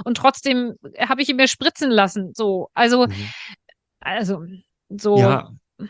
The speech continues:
Speaker 2: ja, ich habe nur das, ich ver-, ich verstehe den Punkt. Ich habe nur das Gefühl, bei, bei K I verstehen's noch weniger. So, da verstehen's wirklich ganz, ganz
Speaker 1: Mhm.
Speaker 2: wenige, die es auch anwenden und in Unternehmen
Speaker 1: Mhm.
Speaker 2: und alles anwenden. Und ich glaub, da,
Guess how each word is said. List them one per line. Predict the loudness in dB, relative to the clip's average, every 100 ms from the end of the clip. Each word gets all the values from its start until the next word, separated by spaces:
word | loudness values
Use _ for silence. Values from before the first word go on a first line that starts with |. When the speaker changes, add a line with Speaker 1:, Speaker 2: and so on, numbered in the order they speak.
| -20 _ _ _
Speaker 2:
ja, | -2 0 -2
ich | -2
habe | -2 2
nur | 2
das, | 2
ich | -4 -6 -6
ver-, | 0 0
ich | 2
verstehe | 2 4 4
den | 4 2
Punkt. | 2 0 -6
Ich | -12 -10
habe | -4
nur | -4
das | -2
Gefühl, | -6 -4 2 2 2 -4 _ _ _ _ _ _ _ _ _
bei, | -6 -4 -4 -4 0
bei | 0
K | 2 0
I | 0 2 2 0 -10 _ -20
verstehen's | -4 -4 0 2 2 -2 -14 _
noch | -2 0 4
weniger. | 4 4 0 -6 -10 _ _ _ _
So, | -4 -2 -4 _ _
da | -2
verstehen's | -2 0 0 0
wirklich | -2 -2 -4
ganz, | 0 0 0
ganz | 0 0 4
Speaker 1:
Mhm. |
Speaker 2:
wenige, | 6 6 4
die | 4
es | 2
auch | 2 -2
anwenden | -2 -2 0 0 -2 -6 -8
und | -4 -4
in | -2
Unternehmen | -2 2 4 6 6
Speaker 1:
Mhm. | 6
Speaker 2:
und | 2 -2
alles | -6 -6
anwenden. | -2 0 2 2 0
Und |
ich | -2
glaub, | -2 -2
da, | 0 -2